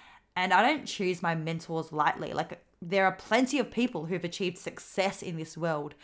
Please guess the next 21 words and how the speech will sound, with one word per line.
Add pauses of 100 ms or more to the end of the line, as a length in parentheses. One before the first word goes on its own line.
(320)
but
I'm (120)
only (120)
interested (640)
in (640)
surrounding
myself
with
individuals (240)
who
have
the
success
that
I
desire, (1160)
but (280)
wrap
that (260)
in
purpose,